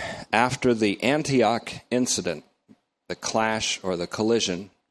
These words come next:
You might call it a brotherly collision between Paul and Peter, a famous confrontation in which Peter had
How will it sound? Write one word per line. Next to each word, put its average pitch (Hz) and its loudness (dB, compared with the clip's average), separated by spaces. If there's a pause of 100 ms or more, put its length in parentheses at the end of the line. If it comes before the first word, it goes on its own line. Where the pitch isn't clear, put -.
(800)
You 95 -12
might 107 -2
call 98 2
it 92 -2
a 90 0
brotherly 92 0 (140)
collision 98 0
between 92 -2 (880)
Paul 113 4
and 95 -2
Peter, 117 2 (1400)
a - -4
famous 120 2 (300)
confrontation 110 0 (1500)
in 98 -2
which - -2
Peter 135 4
had 101 0